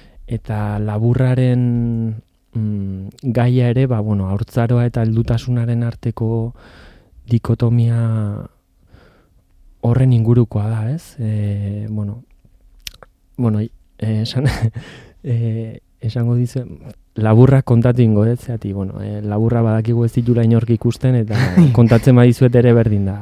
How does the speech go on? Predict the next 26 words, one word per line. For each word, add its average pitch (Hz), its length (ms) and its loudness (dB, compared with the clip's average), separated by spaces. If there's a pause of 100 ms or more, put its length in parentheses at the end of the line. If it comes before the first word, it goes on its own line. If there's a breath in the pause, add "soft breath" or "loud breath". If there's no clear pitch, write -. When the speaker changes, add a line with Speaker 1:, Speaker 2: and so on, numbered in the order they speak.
(100)
Speaker 1:
E, 107 320 -6
Speaker 2:
Ah, 175 80 -6
bai, 196 260 -2
eh? 190 120 0
Abizena 208 1000 -4
zein 214 240 -6
duzun, 202 320 -4
eh, 196 240 -4
etzen 196 240 0
egun 185 200 2
esan 208 200 -4
nahi, 247 200 -2
eta 175 160 -4
spoilerra 202 480 2
egiteko 202 320 2
prest - 200 0
Speaker 1:
Bai, 120 80 6
Speaker 2:
zaude? 117 160 2
Speaker 1:
spoilerra 143 460 6
osoa 131 280 4
ingo 110 160 0
dizuet, 98 320 -2
dena 120 220 4
kontatuko 110 420 -2
dizuet. 107 340 -6
Speaker 2:
<laughs> - 60 -20